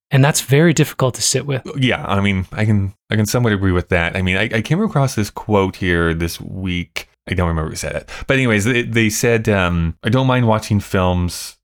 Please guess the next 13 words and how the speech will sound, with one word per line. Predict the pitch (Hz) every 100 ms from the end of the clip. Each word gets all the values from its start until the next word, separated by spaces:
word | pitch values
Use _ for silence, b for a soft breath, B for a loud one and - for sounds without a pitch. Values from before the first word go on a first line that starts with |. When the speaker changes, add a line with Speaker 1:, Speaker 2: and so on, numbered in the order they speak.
| -
Speaker 2:
that | 90
have | 87 90 85 85 82 - - _
terrible | - 101 92 87
people | - 87 -
as | 85 82
the |
protagonist, | - 82 - 85 95 110 113 -
but | 92
you | 92
have | 90 92 -
to | 90
give | 87 82
me | 85 80 80 82